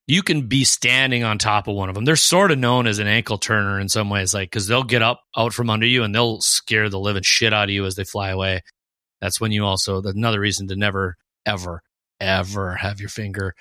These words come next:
through the trigger of a shotgun while you're hunting. Just saying. Also safety on, always.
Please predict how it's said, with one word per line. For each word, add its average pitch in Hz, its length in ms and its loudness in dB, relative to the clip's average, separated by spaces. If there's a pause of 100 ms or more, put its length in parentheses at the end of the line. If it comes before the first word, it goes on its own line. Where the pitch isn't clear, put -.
(480)
through 185 340 2
the 151 100 -4
trigger 117 580 2 (260)
of 101 160 0
a 101 60 -4
shotgun 95 580 -6 (200)
while 92 180 -8
you're 90 140 -8
hunting. 95 340 -10 (500)
Just - 220 0
saying. 80 320 -8 (200)
Also 101 280 -4
safety 87 380 -8
on, 50 180 -14 (160)
always. 95 300 -10